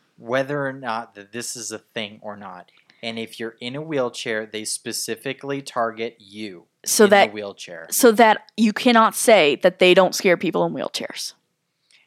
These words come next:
Speaker 1: And I think it's like an anti-ableist thing.
Speaker 2: That's the only way I can think of this.
Speaker 1: Because, and they, there was a guy in Carnival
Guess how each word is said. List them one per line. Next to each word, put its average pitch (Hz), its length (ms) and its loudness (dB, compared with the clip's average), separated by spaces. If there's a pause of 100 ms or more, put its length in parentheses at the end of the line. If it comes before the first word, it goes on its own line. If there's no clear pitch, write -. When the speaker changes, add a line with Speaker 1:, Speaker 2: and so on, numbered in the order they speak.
Speaker 1:
And 120 120 -8
I 123 40 -4
think 160 200 -8
it's 147 140 -8
like 127 140 -4
an 131 100 -12 (100)
anti-ableist 120 1300 -6 (100)
thing. 139 380 -8 (380)
Speaker 2:
That's 220 200 4
the 277 140 6
only 226 320 4
way 196 260 6
I 185 120 4
can 165 180 -2
think 175 220 -4
of 175 80 2
this. - 440 -6
Speaker 1:
Because, 120 640 -6 (140)
and 151 160 -4
they, 180 220 -6 (180)
there 190 180 -2
was 233 160 -2
a 220 80 -4
guy 170 680 -2 (300)
in 349 420 -8
Carnival 196 720 -2